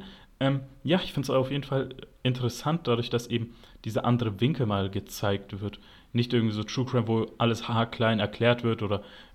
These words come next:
ein bisschen auch Heldenglorifizierung stattfindet mit Mördern und StraftäterInnen und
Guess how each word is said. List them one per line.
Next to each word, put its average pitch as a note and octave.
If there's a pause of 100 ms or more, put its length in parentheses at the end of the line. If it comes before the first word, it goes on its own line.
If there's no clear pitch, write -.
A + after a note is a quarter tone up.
(380)
ein A#2+
bisschen D3+
auch D3+
Heldenglorifizierung F#3+
stattfindet F#3
mit A#2+
Mördern D3+
und A2
StraftäterInnen C#3+
und A#2+